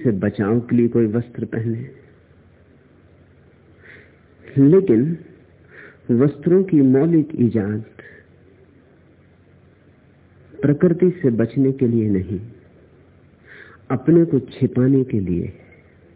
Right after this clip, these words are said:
वस्त्रों के पीछे पाखंड है। इसलिए जब भी कोई नग्न खड़ा होगा तो तुम्हारे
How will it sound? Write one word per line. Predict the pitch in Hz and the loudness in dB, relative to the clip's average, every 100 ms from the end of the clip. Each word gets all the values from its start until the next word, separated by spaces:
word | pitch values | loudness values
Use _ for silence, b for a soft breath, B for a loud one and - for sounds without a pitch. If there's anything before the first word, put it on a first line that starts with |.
| _ _ _ _ _ _ _ _ _ _ _ _ _ _ _ _ _ _ _ _ _ _ _ _ - | _ _ _ _ _ _ _ _ _ _ _ _ _ _ _ _ _ _ _ _ _ _ _ _ -8
वस्त्रों | 113 123 - - 202 185 | 0 0 0 2 2 4
के | 139 | 2
पीछे | - 143 156 160 - | 0 -2 -2 -6 -4
पाखंड | 107 113 123 113 107 | -8 -6 -4 -4 -4
है। | - - - - _ _ - _ _ _ _ _ _ _ _ _ _ _ _ _ _ _ _ _ _ _ _ _ _ _ _ B B B B - | -14 -20 -20 -20 _ _ -20 _ _ _ _ _ _ _ _ _ _ _ _ _ _ _ _ _ _ _ _ _ _ _ _ B B B B -2
इसलिए | 165 190 202 127 - | 0 2 2 2 2
जब | 165 165 | 2 2
भी | 196 190 - - - - _ _ _ _ _ _ _ _ _ _ _ _ - | 2 2 0 -14 -20 -20 _ _ _ _ _ _ _ _ _ _ _ _ 0
कोई | 135 123 | 4 4
नग्न | 123 143 156 127 | 4 2 0 -2
खड़ा | - 98 98 | -4 -4 -4
होगा | 98 101 107 117 - - _ _ _ _ _ _ _ _ _ _ _ B B B - | -4 -4 -6 -8 -14 -20 _ _ _ _ _ _ _ _ _ _ _ B B B -6
तो | - | 0
तुम्हारे | 151 143 | 4 4